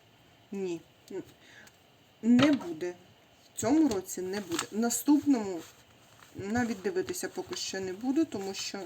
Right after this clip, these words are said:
ну, енергії йдуть, енергії змінюються, і тому треба, не будемо заглядати так далеко. Тому війни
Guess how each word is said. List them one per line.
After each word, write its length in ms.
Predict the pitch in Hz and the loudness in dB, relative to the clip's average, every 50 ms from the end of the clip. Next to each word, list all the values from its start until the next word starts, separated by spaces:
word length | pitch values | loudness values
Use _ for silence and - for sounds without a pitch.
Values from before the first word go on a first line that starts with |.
| - | -10
ну, 200 | - 208 208 170 - | -8 -8 -8 -8 -6
енергії 540 | 196 208 220 214 214 208 185 196 196 190 180 | -6 -2 -2 -2 -2 -2 -6 -8 -6 -6 -6
йдуть, 340 | 180 - 220 247 285 - 226 | -6 -4 -2 -2 -2 -2 -2
енергії 460 | 196 185 185 185 - 180 185 185 180 185 | -6 -6 -6 -8 -8 -8 -10 -10 -10 -8
змінюються, 640 | 185 190 202 208 220 240 247 262 254 - - - 269 277 - - - - - - - - - | -8 -8 -6 -4 -4 -2 -2 -2 -4 -4 -4 -4 -4 -6 -8 -14 -20 -20 -20 -20 -18 -12 -12
і 40 | 190 | -10
тому 280 | - - 190 208 226 | -8 -6 -4 -4 -6
треба, 420 | 233 - - 202 190 196 202 196 190 - - - - - - - - - _ _ - - - - | -6 -4 -6 -6 -6 -6 -8 -10 -10 -12 -14 -18 -20 -20 -20 -20 -20 -20 _ _ -20 -20 -10 -4
не 120 | - 220 220 | -2 -2 0
будемо 320 | 202 233 208 220 208 196 | 0 -2 -2 -2 -2 -4
заглядати 540 | 175 185 190 185 190 190 214 214 - - 190 - | -4 -4 -4 -2 -2 0 0 -2 -4 -4 -12 -8
так 180 | - 196 202 202 - - | -6 -8 -6 -6 -6 -6
далеко. 460 | 208 190 185 165 143 - - - - - - - - - - - - - - - - - - - - - - - - - - - - - - - - - - - - - - - - - - _ _ _ - - - - - - - - _ - - - - - - - - - - _ _ _ - - 196 196 202 202 202 202 202 202 - 202 196 196 196 196 196 196 202 202 202 196 202 202 - - - - - - - - - - - - - - - | -6 -4 -4 -6 -6 -8 -10 -14 -18 -18 -18 -16 -16 -16 -14 -14 -14 -16 -16 -16 -16 -18 -20 -20 -20 -20 -20 -20 -20 -20 -20 -20 -20 -18 -14 -12 -12 -12 -12 -14 -16 -16 -18 -20 -20 -20 -20 _ _ _ -20 -20 -20 -20 -20 -20 -20 -20 _ -10 -8 -8 -8 -10 -16 -18 -18 -18 -20 _ _ _ -10 -10 -10 -10 -12 -14 -14 -14 -14 -14 -14 -14 -14 -14 -16 -16 -16 -16 -16 -16 -16 -16 -18 -10 -2 -2 -2 -2 -4 -14 -16 -16 -16 -16 -14 -10 -12 -4 4
Тому 480 | - 285 277 269 247 233 233 240 269 285 - - - - - _ - - - - _ _ _ _ _ _ - | 8 10 12 12 12 10 8 6 4 4 2 -2 -14 -20 -20 _ -20 -20 -20 -20 _ _ _ _ _ _ -6
війни 460 | 208 196 247 254 262 254 240 226 190 | 2 6 8 8 10 10 8 6 4